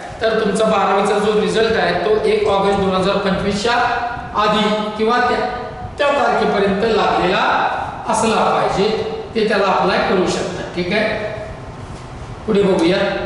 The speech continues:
आता how to apply, अप्लाय कसं करायचं आहे वगैरे बद्दलची माहिती आहे. सव्वीस जून लास्ट डेट आहे, मी आताच तुम्हाला सांगितलंय. डॉक्युमेंट्स कुठले कुठले अपलोड करायचे आहे त्याच्याबद्दलची संपूर्ण माहिती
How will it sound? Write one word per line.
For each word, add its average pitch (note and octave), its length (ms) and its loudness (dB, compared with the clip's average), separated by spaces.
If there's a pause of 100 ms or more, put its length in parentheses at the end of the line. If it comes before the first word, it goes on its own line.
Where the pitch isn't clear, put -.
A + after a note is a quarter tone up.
(180)
आता G3+ 160 -2
how G3+ 340 2
to G#3+ 60 2
apply, G#3+ 400 0
अप्लाय G3 400 0
कसं G3 160 0
करायचं F#3 400 2
आहे F#3+ 100 2
वगैरे F#3 340 2
बद्दलची F#3 320 0
माहिती G3+ 400 0
आहे. - 460 -2
सव्वीस F#3 640 0
जून G#3 280 4 (420)
लास्ट F#3 340 2
डेट G3 80 2
आहे, G3+ 220 2
मी G3+ 60 2
आताच F#3+ 360 0
तुम्हाला F#3+ 240 2
सांगितलंय. F#3 560 0 (1300)
डॉक्युमेंट्स F#3+ 560 2
कुठले F#3+ 260 0
कुठले G3 600 0 (380)
अपलोड F#3+ 300 0
करायचे F#3+ 520 0
आहे F#3 120 2
त्याच्याबद्दलची F#3 520 0
संपूर्ण F3 440 -2
माहिती E3+ 440 0